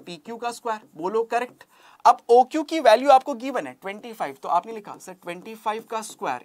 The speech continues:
is equal to ओ पी की वैल्यू आपको कैलकुलेट करनी है कि सर, ये रेडियस है ओ पी, इसकी वैल्यू तो मुझे कैलकुलेट करनी है। और क्या पी क्यू की डिस्टेंस,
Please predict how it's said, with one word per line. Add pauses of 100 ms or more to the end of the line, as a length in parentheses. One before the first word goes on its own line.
(140)
is
equal
to (400)
ओ
पी
की
वैल्यू
आपको
कैलकुलेट
करनी
है
कि
सर,
ये
रेडियस
है (200)
ओ
पी, (260)
इसकी
वैल्यू
तो
मुझे
कैलकुलेट
करनी
है।
और
क्या
पी
क्यू
की
डिस्टेंस,